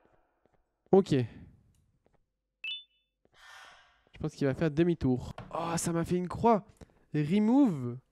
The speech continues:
Oddity to save the payment. Oh là là, qu'est-ce que c'est que ça ?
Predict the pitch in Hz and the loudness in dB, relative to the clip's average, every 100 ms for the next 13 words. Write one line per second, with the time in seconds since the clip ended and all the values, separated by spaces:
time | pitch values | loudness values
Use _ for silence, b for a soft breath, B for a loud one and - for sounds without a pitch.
0 | _ _ _ _ _ - 170 160 165 - | _ _ _ _ _ -6 -4 -4 -8 -6
1 | 190 208 - _ _ - 151 143 165 143 | -6 -6 -10 _ _ -12 -10 -6 -6 -6
2 | - 139 139 147 - - - 139 131 127 | -4 -4 -4 -4 -8 -12 -12 -10 -10 -10
3 | 131 135 131 143 - 143 143 - 170 151 | -8 -8 -8 -12 -12 -12 -12 -8 -8 -8